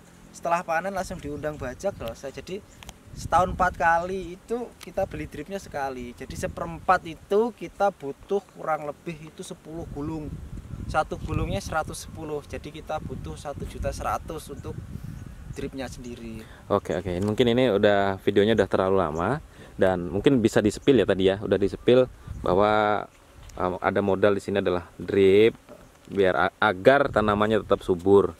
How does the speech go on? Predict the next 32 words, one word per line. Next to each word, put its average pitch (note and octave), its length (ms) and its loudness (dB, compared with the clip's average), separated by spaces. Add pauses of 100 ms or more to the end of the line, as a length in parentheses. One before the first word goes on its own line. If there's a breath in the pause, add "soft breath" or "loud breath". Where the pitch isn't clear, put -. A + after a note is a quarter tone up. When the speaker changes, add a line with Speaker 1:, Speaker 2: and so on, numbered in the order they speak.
(120)
Speaker 2:
dan F2+ 560 0
segar G2 320 2
seperti - 400 -2
ini. F2 180 -4 (460 loud breath)
Mungkin F3 260 6
di C3+ 160 10
lain C3 240 6
video B2 240 6
kita B2 320 2
akan B2 460 2 (340 loud breath)
membahas A2 400 4
tentang A2 560 0
proses A2 320 0
penyiraman G#2 720 2 (480 soft breath)
yang G2+ 80 2
disebut G2 240 0
dengan G2+ 320 0
i-, F#2+ 160 4
eh, F#2 600 2 (120)
iklim G#2 320 0
buatan F#2 480 2
oleh F2+ 160 0 (240)
Tani F#2 240 -2
Asik F2+ 320 -6
ini F#2+ 320 -4 (400 soft breath)
agar F#2 320 0
tanamannya F#2+ 800 0
bisa F2 320 -2
sesubur F#2 960 0
ini, F#2 220 0
sesukses F#2 480 -6
ini. E2+ 180 -6